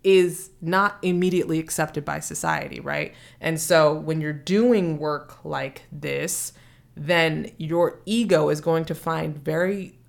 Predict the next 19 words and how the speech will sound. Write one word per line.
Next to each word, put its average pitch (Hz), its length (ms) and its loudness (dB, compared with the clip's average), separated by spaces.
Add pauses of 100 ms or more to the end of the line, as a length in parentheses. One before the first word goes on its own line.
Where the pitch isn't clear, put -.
(320)
various 202 500 0
amounts 165 280 -2
of 156 160 -8
tools - 680 -6 (380)
to 160 560 -2 (220)
protect - 760 -4
you 151 460 -6 (520)
from 165 360 -2
losing 165 720 -2
your 156 160 -4
present 175 420 0
reality, 151 420 -2
your 147 120 -8
identity 147 640 -8 (280)
in 156 280 -2
your 147 120 -8
current 143 340 -8
reality. 135 540 -12 (1500)
And 160 600 2